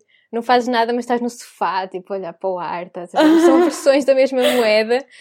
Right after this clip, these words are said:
Speaker 1: mas são
Speaker 2: Sim.
Speaker 1: as duas muito más. Enfim, mas,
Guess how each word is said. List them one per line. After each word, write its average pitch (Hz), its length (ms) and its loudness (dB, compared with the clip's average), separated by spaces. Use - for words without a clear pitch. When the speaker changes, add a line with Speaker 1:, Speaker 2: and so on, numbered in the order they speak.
Speaker 1:
mas 277 160 0
são 330 120 -2
Speaker 2:
Sim. 339 60 0
Speaker 1:
as 320 60 0
duas 330 280 0
muito 320 400 -4
más. 226 340 -2
Enfim, - 360 -8
mas, 247 640 -4